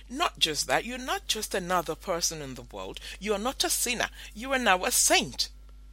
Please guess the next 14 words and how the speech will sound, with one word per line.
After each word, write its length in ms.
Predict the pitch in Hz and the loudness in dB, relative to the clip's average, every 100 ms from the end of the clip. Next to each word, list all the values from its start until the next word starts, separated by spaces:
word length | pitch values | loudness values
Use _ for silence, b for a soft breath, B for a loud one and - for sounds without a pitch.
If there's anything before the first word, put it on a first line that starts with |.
| - B B B | -20 B B B
And 200 | 247 247 | 6 6
not 280 | 233 254 269 | 4 -2 0
just 300 | - 208 - | 0 0 0
that, 300 | 165 - - - B B | 0 -2 -4 -8 B B
you 140 | 247 | -2
are 80 | 285 | -2
not 260 | 302 339 - | 0 -2 0
just 320 | 320 302 - | 0 0 -2
an 140 | 269 | -2
ordinary 480 | 277 277 262 240 240 | -2 -2 -2 -2 -2
person 480 | - 254 247 - 226 | -2 0 2 2 0
in 120 | 226 | -2
the 80 | 226 | -2
world. 340 | 220 180 170 | 0 -2 -2